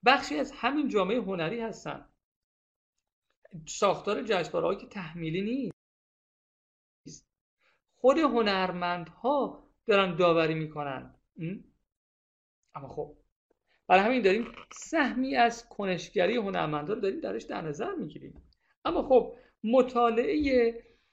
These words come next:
عملگرایان هنر سویش اینه که میگه این هنرمندهایی که دارن انتخاب می‌کنن متأثر از چه آکسیوم هایی دارن این کار انجام می‌دن.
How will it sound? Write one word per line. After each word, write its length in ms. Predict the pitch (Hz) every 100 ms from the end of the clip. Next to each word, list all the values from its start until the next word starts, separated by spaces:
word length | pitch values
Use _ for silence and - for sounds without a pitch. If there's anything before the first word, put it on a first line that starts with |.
| _ _ _ _ _ _ _ _ _
عملگرایان 760 | 190 185 170 160 160 156 156
هنر 640 | 151 135 147 143 170 208 220 - _
سویش 440 | - 185 196 202
اینه 200 | 254 233
که 160 | 233 240
میگه 460 | 190 180 240 247 - _ _ _
این 220 | 269 330
هنرمندهایی 920 | 233 196 190 180 175 180 175 156 233
که 100 | 254
دارن 400 | 185 175 180 170 -
انتخاب 480 | 170 160 160 170 165
می‌کنن 640 | 156 151 160 202 160 - - _ _ _ -
متأثر 500 | 262 254 233 - 320
از 220 | 262 -
چه 120 | 277
آکسیوم 640 | - 185 151 151 170 165
هایی 280 | 143 196 220
دارن 220 | 170 143
این 100 | 139
کار 160 | 139 127
انجام 320 | 123 123 120
می‌دن. 300 | 123 123